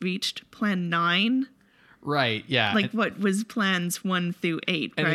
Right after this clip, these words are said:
Speaker 1: right?
Speaker 2: it's like why the great ruler is like, "Yeah, I'm cutting your funding, man." He's like, "The, the
Speaker 1: Exactly.
Speaker 2: humans are gonna destroy the whole universe. I need
Speaker 1: It's
Speaker 2: to
Speaker 1: like
Speaker 2: make zombies." And the ruler's like, "Yeah, okay, dude."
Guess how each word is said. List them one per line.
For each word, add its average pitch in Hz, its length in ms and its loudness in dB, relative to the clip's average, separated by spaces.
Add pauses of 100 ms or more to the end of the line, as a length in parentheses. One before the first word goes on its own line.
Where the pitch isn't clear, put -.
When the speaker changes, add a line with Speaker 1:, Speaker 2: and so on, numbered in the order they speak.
Speaker 1:
right? 294 120 -4
Speaker 2:
it's 147 160 -2
like 135 180 0
why 123 300 0
the 120 120 -2
great 117 400 -4
ruler 117 320 0
is 110 160 -2
like, 107 220 0
"Yeah, 123 140 4
I'm 117 120 0
cutting 131 280 0
your 110 100 0
funding, 113 380 0
man." 107 180 0
He's 113 160 -2
like, 113 140 -6
"The, - 60 0
the - 40 2
Speaker 1:
Exactly. 269 340 2
Speaker 2:
humans 185 240 0
are 147 40 -2
gonna 156 180 -2
destroy 208 400 0
the 180 100 0
whole 202 160 2
universe. 160 560 -2
I 143 100 2
need 185 100 2
Speaker 1:
It's 180 80 0
Speaker 2:
to 190 60 2
Speaker 1:
like 185 40 2
Speaker 2:
make 170 140 0
zombies." 143 520 0
And 113 80 -2
the 135 60 -2
ruler's 143 300 2
like, 147 160 -4
"Yeah, 147 320 -4
okay, 143 260 -6
dude." 123 420 -6